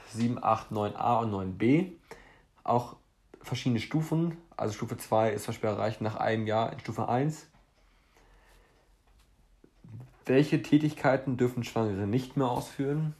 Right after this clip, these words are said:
Und zwar, das sind Wochenenddienste. Die dürfen nicht auf der Intensivstation arbeiten.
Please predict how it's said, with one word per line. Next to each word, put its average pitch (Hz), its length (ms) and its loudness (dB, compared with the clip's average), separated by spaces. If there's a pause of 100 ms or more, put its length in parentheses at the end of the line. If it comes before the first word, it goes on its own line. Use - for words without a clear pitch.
(120)
Und 117 160 -6
zwar, 127 200 4
das 120 160 0
sind 101 260 -8
Wochenenddienste. 143 960 2 (520)
Die 117 60 -12
dürfen 120 260 0
nicht 113 200 -2
auf - 140 -4
der - 260 0
Intensivstation 123 720 -2
arbeiten. 123 720 -2